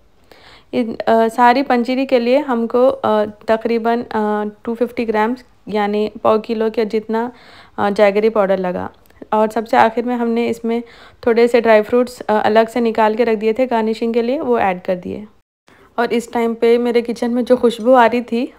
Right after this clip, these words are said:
वो मैं आप लोगों को बोल के बता भी नहीं सकता। Do try this recipe and let me know in the comment section कि आप सबकी कैसे बनी।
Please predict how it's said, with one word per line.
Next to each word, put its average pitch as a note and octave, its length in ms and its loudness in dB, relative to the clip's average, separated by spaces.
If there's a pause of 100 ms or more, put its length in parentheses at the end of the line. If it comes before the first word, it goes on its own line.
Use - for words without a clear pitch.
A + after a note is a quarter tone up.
(140)
वो A3 220 -6
मैं A3 140 -2
आप G3+ 220 -2
लोगों G#3+ 140 -2
को - 840 -6
बोल G#3+ 260 2
के A#3 100 2
बता G#3 320 4
भी G#3+ 120 0
नहीं A3 220 0
सकता। A3 460 -2 (100)
Do A3+ 100 -2
try B3 320 2
this B3 140 -2
recipe A3+ 560 -4 (100)
and G#3 240 -2
let G#3+ 180 -2
me G#3+ 80 -2
know G#3 180 -4
in G#3 80 -6
the G3+ 140 -4
comment G#3 300 -4
section G#3+ 380 -6 (460)
कि - 80 -2
आप G#3+ 140 0
सबकी - 300 -6
कैसे G3 280 -6
बनी। F#3 340 -10